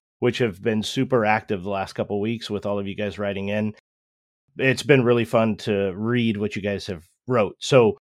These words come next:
if you guys can continue to do that, that would be great. If you're looking for us on Facebook, you can find us at facebook dot com backslash garthologycast. And if you're on Instagram and Twitter, we are at Garthologycast.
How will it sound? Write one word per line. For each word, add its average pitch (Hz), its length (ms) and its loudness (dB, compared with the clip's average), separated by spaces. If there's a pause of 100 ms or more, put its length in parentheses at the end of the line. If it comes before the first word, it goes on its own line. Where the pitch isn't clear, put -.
(140)
if 123 100 4
you 147 80 2
guys 151 200 8
can 143 140 -2
continue 139 440 0
to 113 100 -2
do 147 140 2
that, 147 180 4
that 120 140 4
would 120 160 0
be 107 100 -2
great. 156 380 2
If 127 180 0
you're 139 80 6
looking 135 220 2
for 143 200 6
us 143 140 4
on 110 160 2
Facebook, 143 540 0
you 113 100 -6
can 113 100 -4
find 123 240 0
us 110 120 -4
at - 120 -12
facebook 160 480 0
dot 110 240 0
com 139 380 6 (100)
backslash 110 600 -4
garthologycast. 143 1040 0 (440)
And 202 360 8 (180)
if 117 140 -4
you're 113 180 2
on 104 220 2
Instagram 113 580 -4
and 101 100 -10
Twitter, 156 440 2
we 120 220 -2
are 110 300 0
at 131 220 0 (100)
Garthologycast. 107 1160 -8